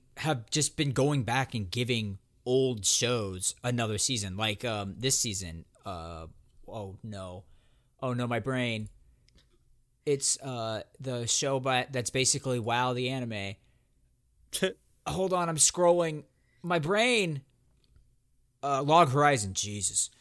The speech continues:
Speaker 1: Log Horizon
Speaker 2: Ah.
Speaker 1: got season three after, like, five plus years. So,
Speaker 2: And I
Speaker 1: they're
Speaker 2: think the, the meme, like, the, the shows that they lumped with No Game, No Life as far as needing another season, they pretty much all got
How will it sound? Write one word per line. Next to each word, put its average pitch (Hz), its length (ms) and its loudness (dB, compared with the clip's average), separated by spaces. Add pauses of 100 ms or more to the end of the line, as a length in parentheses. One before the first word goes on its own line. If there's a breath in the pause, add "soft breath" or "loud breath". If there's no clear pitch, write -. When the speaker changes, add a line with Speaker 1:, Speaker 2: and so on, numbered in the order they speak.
(100)
Speaker 1:
Log 151 200 6
Horizon 143 340 4
Speaker 2:
Ah. 127 100 2
Speaker 1:
got 110 100 0
season 120 320 2
three 113 280 -2
after, 110 320 -2
like, 107 300 0 (920)
five 104 520 -4
plus 101 320 -4
years. 82 500 -6
So, 120 540 0 (1160)
Speaker 2:
And 117 120 -8
I 185 120 4
Speaker 1:
they're 147 120 8 (140)
Speaker 2:
think 190 40 -4
the, 175 320 8
the 143 80 0 (360)
meme, 117 120 -2
like, 117 320 0
the, 139 520 2
the 135 280 -2
shows 190 400 6
that 175 160 2
they 156 140 6
lumped 139 440 4
with 123 400 0
No 123 180 0
Game, 117 280 -2
No 117 140 -2
Life 110 380 -2
as 120 140 -2
far 123 180 -2
as 110 120 -2
needing 113 400 -2
another 107 240 -6
season, 107 380 -4
they 123 100 -2
pretty 233 200 2
much 214 140 4
all 160 260 8
got 135 380 4